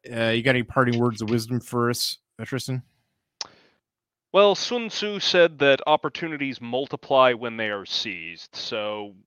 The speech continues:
Speaker 2: we wish good fortune to the Sun Devils in the future, but hopefully this Saturday, Oregon will seize a lot of early opportunities and get out of this healthy for the stretch run here.
Speaker 1: Uh, yeah, I certainly hope, uh, whatever it is that, uh,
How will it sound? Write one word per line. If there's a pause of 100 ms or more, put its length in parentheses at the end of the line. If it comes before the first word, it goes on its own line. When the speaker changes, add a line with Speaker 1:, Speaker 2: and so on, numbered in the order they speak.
(100)
Speaker 2:
we
wish (100)
good
fortune
to
the
Sun
Devils
in
the
future,
but
hopefully
this
Saturday,
Oregon
will
seize
a
lot
of
early
opportunities
and
get
out
of
this
healthy
for
the
stretch
run (100)
here. (1000)
Speaker 1:
Uh,
yeah,
I
certainly
hope, (160)
uh,
whatever
it
is
that,
uh,